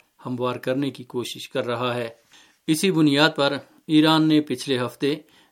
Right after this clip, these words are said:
طالبان کے سیاسی وفد کی میزبانی کر کے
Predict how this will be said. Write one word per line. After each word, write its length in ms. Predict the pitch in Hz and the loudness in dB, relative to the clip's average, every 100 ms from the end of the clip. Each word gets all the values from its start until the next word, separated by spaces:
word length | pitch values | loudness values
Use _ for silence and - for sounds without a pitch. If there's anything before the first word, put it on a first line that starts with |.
| - | 0
طالبان 480 | 147 147 147 156 156 | 4 4 4 2 2
کے 140 | 151 | -2
سیاسی 400 | 123 131 127 131 | 0 -2 -2 -4
وفد 340 | 117 139 139 - | -4 -6 -6 -6
کی 140 | 135 | -2
میزبانی 520 | 127 120 113 123 120 | -2 -4 -4 -4 -4
کر 180 | 117 131 | -4 -4
کے 240 | 127 117 | -2 -4